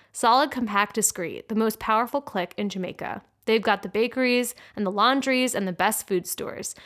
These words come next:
They keep to themselves and keep their strain pure."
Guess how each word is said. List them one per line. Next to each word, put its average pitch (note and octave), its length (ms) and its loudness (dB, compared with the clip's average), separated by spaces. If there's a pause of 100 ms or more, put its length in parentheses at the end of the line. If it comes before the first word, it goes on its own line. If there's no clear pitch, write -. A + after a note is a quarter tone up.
(140)
They C#4+ 120 4
keep F4+ 220 2
to F4+ 80 2
themselves A3 480 4
and G3+ 160 0
keep - 240 -2
their G#3 140 2
strain G#3 480 0
pure." - 480 -8